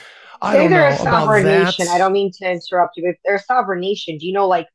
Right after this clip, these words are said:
Speaker 2: their geographical location? Would it be, like, what would it be present day, or would it be, like, several over, like,
Speaker 1: <sighs>
Speaker 2: span over several different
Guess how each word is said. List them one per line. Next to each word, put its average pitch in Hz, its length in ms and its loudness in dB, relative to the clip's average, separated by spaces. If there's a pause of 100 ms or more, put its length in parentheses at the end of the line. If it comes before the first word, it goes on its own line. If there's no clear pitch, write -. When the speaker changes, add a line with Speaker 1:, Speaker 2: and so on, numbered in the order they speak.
(260)
Speaker 2:
their 196 200 0
geographical 170 720 -4
location? 170 500 -6
Would 156 120 -4
it 151 120 -4
be, 165 100 -10
like, 139 240 -10
what 147 200 -6
would 160 100 -6
it 147 80 -12
be 151 200 -20
present 190 300 -10
day, 254 180 2
or 185 160 2
would 156 100 -2
it - 40 -20
be, 170 100 -2
like, 151 200 -6
several 160 480 -6
over, 156 140 -8
like, 147 100 -8
Speaker 1:
<sighs> - 100 -18
Speaker 2:
span 165 200 -6
over 151 140 -6
several 147 360 -14
different 156 340 -14